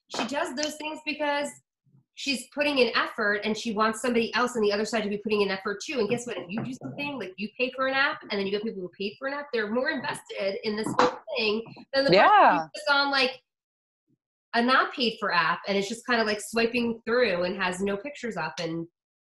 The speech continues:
Speaker 1: you know, there's not an investment there.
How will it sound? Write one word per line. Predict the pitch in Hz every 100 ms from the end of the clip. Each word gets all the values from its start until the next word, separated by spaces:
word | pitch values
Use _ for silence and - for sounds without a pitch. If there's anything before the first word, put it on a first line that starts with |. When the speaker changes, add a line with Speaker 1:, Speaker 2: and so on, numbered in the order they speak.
| _ _ _
Speaker 1:
you | 190
know, | 185 202 240 -
there's | 226 214
not | 226 233
an | 254
investment | 247 247 339 214 160
there. | - - 180